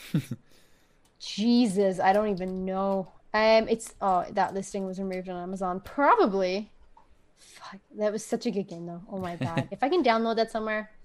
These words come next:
Speaker 2: If somebody i-, knows where I can get this game, Animaniacs game pack from nineteen ninety-seven, it was a P C game.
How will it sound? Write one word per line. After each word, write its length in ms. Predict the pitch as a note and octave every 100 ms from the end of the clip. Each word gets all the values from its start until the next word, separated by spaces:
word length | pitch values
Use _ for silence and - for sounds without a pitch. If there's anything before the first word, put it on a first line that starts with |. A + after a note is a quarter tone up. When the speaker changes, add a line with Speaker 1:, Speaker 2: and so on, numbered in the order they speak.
| - -
Speaker 2:
If 160 | C4 B3+
somebody 540 | G4 A4 F4 C#4+ D4
i-, 20 | B3
knows 600 | A3+ A3 G#3 E3+ F3 -
where 260 | G3 G#3+ G#3
I 140 | G#3
can 140 | G3+
get 160 | G3+ G3
this 160 | G3 -
game, 360 | F#3+ G3 G#3 -
Animaniacs 640 | A3 A#3+ G#3+ G#3 G#3 -
game 240 | F3+ F#3 G3+
pack 360 | G#3+ A3+ - -
from 140 | F#3
nineteen 340 | F#3 F#3+ G#3 G3
ninety-seven, 520 | G3 G3+ F#3 F#3+ G3+
it 80 | F3+
was 120 | F3
a 40 |
P 180 | - G3
C 180 | G3 G3+
game. 280 | G3 G3+